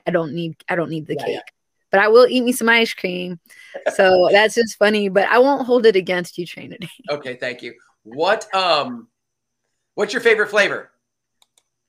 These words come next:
Speaker 1: Butter pecan.
Speaker 2: Butter pecan.
Speaker 1: Yeah. But my dad used to eat it a lot growing up, probably from the, the gallon pint or whatever, <laughs> whichever one he had at the time.
Speaker 2: That was what the
Speaker 1: But
Speaker 2: corn
Speaker 1: I was
Speaker 2: jerkers
Speaker 1: like, "Oh,
Speaker 2: ate,
Speaker 1: this is pretty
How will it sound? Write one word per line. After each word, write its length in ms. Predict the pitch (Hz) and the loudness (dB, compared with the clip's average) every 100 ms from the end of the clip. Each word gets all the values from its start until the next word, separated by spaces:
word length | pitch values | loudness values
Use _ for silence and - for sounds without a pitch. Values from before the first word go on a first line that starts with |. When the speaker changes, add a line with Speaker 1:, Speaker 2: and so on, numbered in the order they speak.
| _ - | _ -4
Speaker 1:
Butter 240 | 196 226 | 0 0
pecan. 680 | 214 190 - 175 175 147 156 _ _ _ _ _ _ | -2 -8 -12 -12 -12 -14 -16 _ _ _ _ _ _
Speaker 2:
Butter 300 | - 131 175 175 | -20 -20 -20 _
pecan. 640 | 175 _ _ 110 113 87 _ | -20 _ _ -20 -20 -20 _
Speaker 1:
Yeah. 380 | 175 175 202 175 170 - _ _ | -14 -12 -12 -14 -16 -20 _ _
But 120 | 175 | -2
my 120 | 190 185 | 0 2
dad 260 | 180 175 175 _ _ | 2 2 -4 _ _
used 240 | - 190 - | -8 -8 -4
to 60 | |
eat 120 | - 175 | -4 -2
it 80 | |
a 80 | 165 | -2
lot 240 | 170 160 175 | -4 -6 -4
growing 260 | 165 165 | -4 -2
up, 200 | 165 160 | -6 -8
probably 300 | - 160 160 | -6 -2 -2
from 240 | - 170 165 | -2 -6 -6
the, 260 | 160 160 - _ _ _ _ _ _ _ _ _ - | -6 -8 -12 _ _ _ _ _ _ _ _ _ -2
the 80 | 165 | 0
gallon 300 | 180 175 170 | 2 0 -2
pint 300 | 180 180 170 | -4 -6 -2
or 60 | |
whatever, 380 | 180 175 170 170 | 0 4 4 4
<laughs> 640 | 311 - - - - - | 2 2 -2 -2 -8 -8
whichever 320 | - 277 254 254 | -2 2 6 6
one 160 | 247 | 6
he 80 | 233 | 4
had 220 | 226 226 | 2 0
at 80 | 196 | -4
the 100 | 190 | -4
time. 480 | 175 180 175 180 175 - - - - - | -6 -6 -6 -10 -14 -20 -20 -20 -12 -4
Speaker 2:
That 100 | 180 | -2
was 80 | 170 | -2
what 100 | 190 | 0
the 80 | 190 | 4
Speaker 1:
But 120 | 214 | 4
Speaker 2:
corn 180 | 196 202 | 4 4
Speaker 1:
I 100 | 226 | 2
was 120 | - | 2
Speaker 2:
jerkers 40 | |
Speaker 1:
like, 120 | 277 - | 0 -4
"Oh, 20 | |
Speaker 2:
ate, 140 | 277 269 | -4 -6
Speaker 1:
this 120 | 285 | -4
is 80 | 277 | -4
pretty 120 | 269 | -4